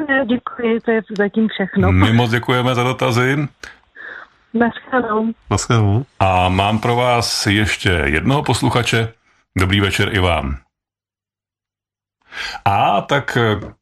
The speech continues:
Speaker 2: zřejmě nám posluchač už zavěsil, může zavolat klidně ještě znovu na číslo dva dva jedna pět pět čtyři dva dva dva.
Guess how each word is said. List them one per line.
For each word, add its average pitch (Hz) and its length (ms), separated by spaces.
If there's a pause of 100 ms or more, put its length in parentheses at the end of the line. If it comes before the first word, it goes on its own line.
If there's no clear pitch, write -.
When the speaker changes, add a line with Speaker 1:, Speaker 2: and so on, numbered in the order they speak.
(240)
Speaker 2:
zřejmě 104 260
nám 117 220
posluchač 110 460
už 104 140
zavěsil, 117 540
může 98 240
zavolat 104 300
klidně 104 480 (260)
ještě 98 400
znovu 101 400
na 101 100
číslo 104 440
dva 92 200
dva 90 180
jedna 101 320
pět 101 240
pět 87 160
čtyři 104 380 (280)
dva - 260
dva 92 220
dva. 92 340